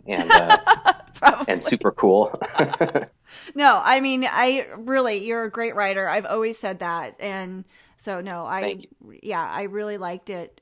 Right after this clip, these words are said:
Speaker 2: Y-, you know, you're a great storyteller. So I just wasn't sure if there was, you know, maybe you could expand on that or just really.
Speaker 1: Well, and it's, it's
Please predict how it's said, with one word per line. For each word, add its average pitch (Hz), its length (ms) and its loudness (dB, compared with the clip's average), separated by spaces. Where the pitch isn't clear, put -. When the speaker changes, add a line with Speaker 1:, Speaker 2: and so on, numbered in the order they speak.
Speaker 2:
Y-, - 200 -20
you 202 220 -12
know, 185 100 -14
you're 180 220 -14
a 185 40 -14
great 180 240 -14
storyteller. 170 760 -14
So 190 460 -12
I 208 140 -4
just 208 340 -6
wasn't 202 380 -4
sure 202 380 -4
if 190 100 -10
there 196 180 -6
was, 180 380 -10
you 214 140 -4
know, 170 120 -6
maybe 196 300 -4
you 185 160 -8
could 359 220 -4
expand 294 500 -2
on 285 140 0
that 262 580 2
or 196 540 0
just - 500 -4
really. 214 600 0
Speaker 1:
Well, 139 220 0
and 123 340 -4
it's, - 540 -10
it's 127 240 -6